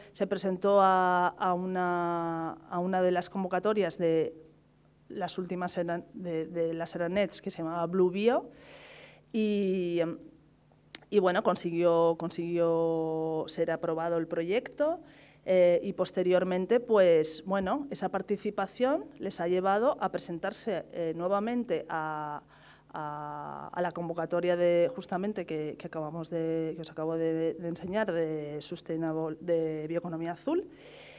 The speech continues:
y está ahora mismo en fase de evaluación y también les ha permitido, eh, mm,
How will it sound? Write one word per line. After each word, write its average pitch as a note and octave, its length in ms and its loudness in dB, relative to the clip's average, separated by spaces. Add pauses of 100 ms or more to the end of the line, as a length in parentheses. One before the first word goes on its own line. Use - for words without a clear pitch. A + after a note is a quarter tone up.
(140)
y G#3 420 2
está F3+ 200 0
ahora F3 140 2
mismo F#3+ 240 -2
en D3+ 40 -4
fase D#3+ 240 -6
de E3+ 60 -2
evaluación F3+ 640 0 (220)
y G#3 100 0
también F3+ 320 2
les F#3+ 140 -2
ha G3 100 0
permitido, A#3+ 760 -2 (340)
eh, F3 840 2 (960)
mm, F#3 380 -2